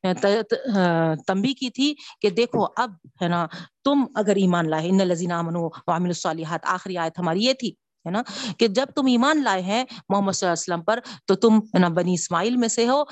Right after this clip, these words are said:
تو تم جب ایمان لا چکے ہو تو پھر تمہارے لیے یہ، ہے نا، اس بات کی،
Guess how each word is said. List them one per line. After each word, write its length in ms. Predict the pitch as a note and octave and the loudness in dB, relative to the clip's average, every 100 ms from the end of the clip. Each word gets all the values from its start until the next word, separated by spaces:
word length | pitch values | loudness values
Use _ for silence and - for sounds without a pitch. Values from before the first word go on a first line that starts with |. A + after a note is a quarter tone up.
| A#3+ G#3+ - | -10 -12 -6
تو 100 | F3+ | -6
تم 520 | - A3+ B3+ B3+ A#3+ _ _ - | -2 0 4 2 2 _ _ 0
جب 200 | F3+ G3+ | 2 2
ایمان 420 | G#3 F#3 F3+ E3 | 0 0 0 -2
لا 140 | F#3 A#3 | -2 -4
چکے 320 | A3 - F#3+ | -6 -4 -2
ہو 160 | F#3 | -2
تو 120 | F#3+ E3 | -2 -2
پھر 240 | - G#3+ - | 0 -2 -4
تمہارے 420 | E3+ E3 D#3+ E3+ | -6 -4 -4 -4
لیے 400 | E3 E3+ G3+ A#3+ - - - - | -2 0 2 0 -4 -20 -14 -4
یہ، 320 | E3 F3 E3 - - E3+ | 0 2 0 -2 -6 -2
ہے 40 | |
نا، 120 | D#3+ D#3 D#3 - - | 0 -2 -6 -12 -2
اس 200 | F3+ D3+ | -2 0
بات 380 | D#3+ F#3 G3 _ | -2 -4 -6 _
کی، 320 | - F#3+ | -4 0